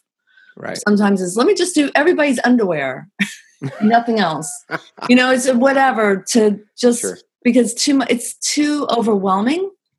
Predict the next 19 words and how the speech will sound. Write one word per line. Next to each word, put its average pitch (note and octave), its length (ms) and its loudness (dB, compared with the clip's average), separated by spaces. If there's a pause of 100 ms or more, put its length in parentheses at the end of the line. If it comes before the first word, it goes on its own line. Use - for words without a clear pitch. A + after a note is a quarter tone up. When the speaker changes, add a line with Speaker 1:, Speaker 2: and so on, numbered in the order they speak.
(180)
Speaker 2:
And B3 160 0
even D4+ 220 0
though D#4+ 340 0
it's B3 220 -2
not C#4+ 260 0
really B3+ 300 0
always G#3+ 400 0
a F#3+ 60 0
lot, F#3+ 420 -2
it's G3+ 220 -2
just G#3+ 260 -8
overwhelming. G3+ 640 0
Like, F#3 300 -6 (340)
like A#3+ 180 2
you A#3+ 80 2
said, B3 260 0
I G#3 100 0
feel B3 220 0
like A3 360 0